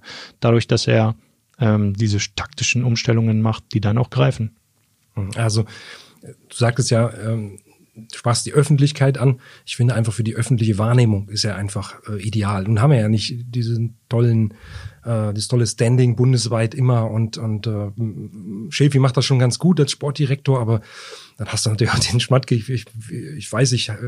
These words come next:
Speaker 2: reibe mich darin immer, aber der alte Grummler, weißt du, wenn er
Speaker 1: Mhm.
Speaker 2: dann da vor der Kamera steht und, äh, dann denkst du auch so, „Oh ja, Wolfsburg“, ne? Und
Speaker 1: Mhm.
Speaker 2: jetzt kommt einer und der lacht und der, und der bringt irgendwie Freude mit und dann spielen sie auch noch dazu und dann, das kommt auch authentisch. Ich habe auch nicht das Gefühl, dass der sich da verstellen muss oder ein Schauspieler ist.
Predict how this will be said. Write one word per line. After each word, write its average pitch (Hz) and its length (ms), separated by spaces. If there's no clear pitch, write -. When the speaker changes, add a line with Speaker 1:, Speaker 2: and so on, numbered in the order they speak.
Speaker 2:
reibe 135 300
mich 147 160
darin 135 260
immer, 135 160
aber 117 140
der 117 160
alte 123 160
Grummler, 143 500
weißt 139 160
du, 143 60
wenn 139 60
er 139 40
Speaker 1:
Mhm. - 40
Speaker 2:
dann 135 80
da 131 60
vor 147 100
der 127 60
Kamera 131 220
steht 131 200
und, 120 120
äh, 151 800
dann 120 100
denkst 139 180
du 147 80
auch - 20
so, 139 160
„Oh 107 260
ja, 98 180
Wolfsburg“, 101 460
ne? 143 140
Und 117 260
Speaker 1:
Mhm. 135 60
Speaker 2:
jetzt - 140
kommt 180 220
einer 120 200
und 156 100
der 165 80
lacht 147 380
und 131 140
der, 131 220
und 127 100
der 139 60
bringt 156 240
irgendwie 147 220
Freude 160 340
mit 151 140
und 131 60
dann 143 120
spielen 160 260
sie 135 100
auch 147 80
noch 151 80
dazu 139 220
und 143 60
dann, 143 180
das 147 160
kommt 196 180
auch 151 120
authentisch. 151 440
Ich - 60
habe 131 140
auch 139 40
nicht 151 140
das 143 140
Gefühl, 151 240
dass 139 100
der 131 140
sich 131 100
da 123 100
verstellen 139 440
muss 160 180
oder 127 140
ein 120 80
Schauspieler 151 440
ist. 147 160